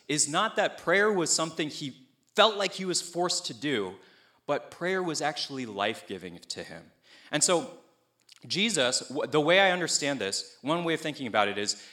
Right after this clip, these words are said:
Jesus breathed in Scripture, the same way you take a deep breath and take it into you and you keep it in there, and then Jesus breathed out prayer. Another way of thinking this,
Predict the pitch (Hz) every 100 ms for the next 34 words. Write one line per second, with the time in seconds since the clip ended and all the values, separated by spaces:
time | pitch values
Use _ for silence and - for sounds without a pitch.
0 | - 156 175 180 - - 127 165 202 175
1 | - 135 147 139 - 135 127 - 90 82
2 | - _ _ _ _ _ _ - 127 175
3 | 175 170 160 131 160 156 131 131 151 -
4 | 117 113 113 - 117 110 104 - - -
5 | 165 165 147 143 156 139 127 123 110 -
6 | 139 135 117 104 135 190 - _ _ _
7 | _ _ 131 147 139 135 147 143 131 -
8 | 120 127 143 131 - 110 107 110 - -
9 | - - 104 85 - _ _ _ _ 147
10 | 165 170 170 160 135 139 135 156 143 135
11 | 104 90 -